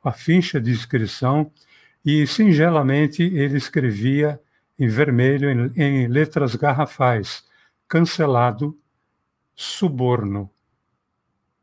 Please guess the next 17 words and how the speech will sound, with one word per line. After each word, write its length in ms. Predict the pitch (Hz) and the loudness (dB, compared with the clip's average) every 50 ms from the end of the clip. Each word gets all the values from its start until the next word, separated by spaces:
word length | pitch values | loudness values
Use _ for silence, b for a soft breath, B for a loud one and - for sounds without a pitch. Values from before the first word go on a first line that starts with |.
| _ _ _ _ _ _ _ _ | _ _ _ _ _ _ _ _
Agora, 280 | 247 185 220 208 208 196 | -2 -2 0 0 2 2
ninguém 1040 | 208 226 220 196 175 147 - 208 208 220 226 214 202 165 139 123 110 104 113 165 202 - _ _ _ _ _ _ _ | 4 4 2 2 0 0 0 0 2 2 2 2 2 2 0 0 -2 -4 -6 -10 -14 -16 _ _ _ _ _ _ _
vinha 540 | 160 135 127 131 165 180 196 196 180 175 170 | -4 -4 0 2 2 4 4 4 2 0 0
pra 220 | - 170 160 135 | 0 -2 0 2
reclamar, 640 | 123 156 151 156 170 151 139 127 117 117 117 120 127 | 2 0 0 0 0 0 2 2 2 2 2 2 2
ninguém 480 | 131 151 165 151 156 170 180 170 151 135 b b b b | 2 0 0 2 2 2 4 2 2 0 b b b b
se 200 | - - - 190 | -16 -6 -2 -2
atrevia 920 | 175 175 - 208 170 165 127 110 95 98 131 175 196 190 151 120 104 117 - | -2 0 2 2 2 2 0 0 -2 -2 0 0 2 2 2 0 -2 -4 -10
a 440 | _ _ _ _ _ _ _ _ | _ _ _ _ _ _ _ _
tirar 280 | - 180 143 131 151 147 | -2 0 2 2 0 -2
satisfações 840 | - - 160 151 - - - 180 151 117 - - - 147 143 135 - | -2 -4 -6 -6 -6 -6 -4 -2 -2 -2 -4 -6 -6 -4 -4 -4 -6
com 300 | - - 147 135 131 131 131 | -6 -4 -2 -2 -2 -4 -4
o 120 | - 165 139 | -4 -4 -4
Túlio 360 | - _ - 160 147 151 156 | -4 _ -2 -2 0 0 -2
de 140 | 139 165 156 | 0 0 0
Lemos, 420 | 147 143 147 156 160 165 175 - | 0 2 0 0 0 -4 -6 -12
porque 540 | - _ 240 233 240 - 170 160 170 175 | -6 _ -4 -4 -2 0 2 2 2 0